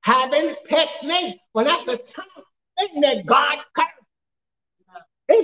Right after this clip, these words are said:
fact, it was the first animal he cursed. It was the first animal he cursed. But people want to have a snake in their house.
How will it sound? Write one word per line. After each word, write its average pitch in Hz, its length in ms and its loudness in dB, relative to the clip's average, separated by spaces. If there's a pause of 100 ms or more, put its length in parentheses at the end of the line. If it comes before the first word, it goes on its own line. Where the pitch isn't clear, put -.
fact, 415 220 -4 (140)
it 466 140 4
was 285 120 -20
the 392 80 -6 (220)
first - 880 -2
animal 311 220 2
he 285 100 -6
cursed. 226 360 -8 (1300)
It - 140 2
was - 180 0
the 392 80 -10 (300)
first 403 220 -6 (260)
animal 370 460 -4
he 381 200 -10
cursed. 320 280 0 (260)
But 262 180 2
people 370 320 0
want 330 200 -6
to 330 60 -8
have 311 180 -10
a - 160 -20
snake 311 280 -8
in 294 120 -8
their 262 220 -4
house. 202 200 -8